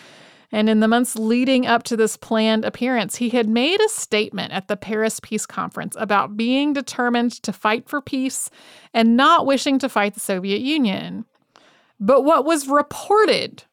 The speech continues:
as what he had said was something else entirely, and something that is still attributed to him, which was, quote, "It is unthinkable that the Negro people of America or elsewhere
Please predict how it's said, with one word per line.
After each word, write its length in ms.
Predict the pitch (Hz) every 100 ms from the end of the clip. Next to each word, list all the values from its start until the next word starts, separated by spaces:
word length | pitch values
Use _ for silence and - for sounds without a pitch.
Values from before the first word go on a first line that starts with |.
| -
as 180 | 202 190
what 160 | 202 196
he 160 | 208
had 160 | 208 202
said 240 | 196 180
was 140 | 190 196
something 400 | 269 262 226 214
else 220 | 208 -
entirely, 840 | 175 - 185 175 175 - - 214
and 220 | 202 196
something 340 | 190 214 214 214
that 100 | 208
is 140 | 208
still 460 | - - 269 294 277
attributed 520 | 233 - 254 240 220
to 180 | - 247
him, 320 | 240 208 180
which 220 | 196 202 226
was, 160 | 220
quote, 260 | - 233 226
"It 100 | 240
is 160 | 226 214
unthinkable 720 | 262 269 262 294 302 285 269
that 160 | 247 240
the 80 | 220
Negro 420 | 233 226 233 226
people 460 | - 254 233 214
of 300 | - 214 208
America 680 | 208 214 220 240 233 226 220 - - - -
or 160 | 214
elsewhere 680 | 214 247 349 - 196 185 185